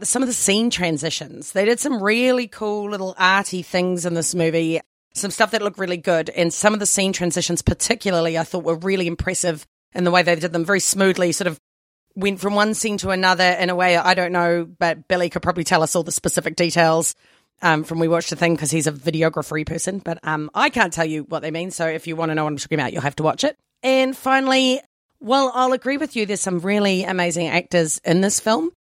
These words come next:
I feel like Michael Cera made a bad movie even worse. He didn't look like he could fight his way out of a wet paper bag.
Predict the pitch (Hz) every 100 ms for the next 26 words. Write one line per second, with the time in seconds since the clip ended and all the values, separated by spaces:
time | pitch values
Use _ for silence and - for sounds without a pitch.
0 | _ _ 190 190 208 214 202 190 185 175
1 | 170 190 208 202 - 190 170 160 - 170
2 | 165 - 165 165 160 160 180 175 165 165
3 | 160 156 151 - _ 151 151 156 131 139
4 | - - - _ - 147 208 226 220 196
5 | 196 226 233 208 202 180 160 143 165 190
6 | 185 196 196 175 160 156 220 247 233 240
7 | 202 190 190 185